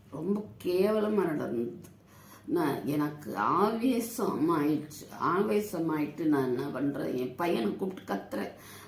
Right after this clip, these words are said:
"ரெட் கார்டு கொடுத்து வெளியேத்தணும், இவனை ரெட் கார்டு கொடுத்து வெளியேத்தணும்." "ஏன், அந்த பொண்ணு தானே தப்பு பண்ணுச்சு?" அப்படின்னு கேக்குது என் பையன். அதை வந்து இந்த வீட்ல இருக்கிறவங்க பார்த்துப்பாங்க, இவன் வெளியே போயிட்டா அது அவங்கள,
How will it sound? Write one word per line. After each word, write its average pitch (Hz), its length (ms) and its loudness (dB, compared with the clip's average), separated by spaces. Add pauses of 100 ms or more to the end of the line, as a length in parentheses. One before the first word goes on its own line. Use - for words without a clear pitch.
"ரெட் 175 300 -4
கார்டு 233 380 0
கொடுத்து 196 400 4
வெளியேத்தணும், 170 880 4
இவனை 143 280 4
ரெட் 143 320 0
கார்டு 180 360 2
கொடுத்து 160 320 -2
வெளியேத்தணும்." 143 760 2
"ஏன், 175 180 4
அந்த 175 240 4
பொண்ணு 208 360 2
தானே 208 260 4
தப்பு 180 260 -2
பண்ணுச்சு?" 190 460 0 (200)
அப்படின்னு 170 400 2
கேக்குது 147 240 -2
என் 139 200 2
பையன். - 360 -2 (800)
அதை 175 280 2
வந்து 175 360 6
இந்த 170 160 6
வீட்ல 190 360 4
இருக்கிறவங்க 143 560 2
பார்த்துப்பாங்க, 151 600 2
இவன் 143 320 4
வெளியே 147 280 4
போயிட்டா 151 460 0
அது 135 220 0
அவங்கள, 135 480 0